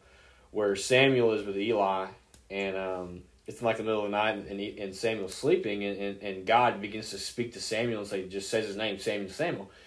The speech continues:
And he begins to go to Eli, asking Eli, you know, "Why did you call me?" And he's like, "I didn't call you." You go back to bed. And so that happens a few times, and Eli realizes, he says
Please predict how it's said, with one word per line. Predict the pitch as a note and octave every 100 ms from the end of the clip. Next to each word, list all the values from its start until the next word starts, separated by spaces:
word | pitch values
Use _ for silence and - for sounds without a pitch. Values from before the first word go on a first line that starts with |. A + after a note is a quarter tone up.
| - -
And | A#2
he | B2+
begins | B2+ D3 D3
to | A#2+
go | C3
to | A#2
Eli, | C#3 D#3 A#2+ A#2
asking | A2+ A#2 - A2
Eli, | C3 B2+ G#2+ G#2 G#2+ - -
you | A2+
know, | G#2+
"Why | G#2+ G#2+
did | G2+
you |
call | A#2 A2+ A2
me?" | A2+
And | A2
he's | G#2
like, | G2+ F#2+
"I |
didn't | F#2+ F#2+ F#2+
call | A#2+ D#3+
you." | D3 C#3 C#3 C#3 - -
You | G2
go | A#2
back | A#2
to | A2+
bed. | G2+ F2
And | F2+
so | A#2+
that | A#2+
happens | D#3 D#3 C#3+
a |
few | C#3 C3+
times, | C3+ C3 C3 A#2+
and | A2
Eli | A2
realizes, | G#2+ B2 A#2+ A#2 A2
he |
says | G#2 - G#2 G2 G2 -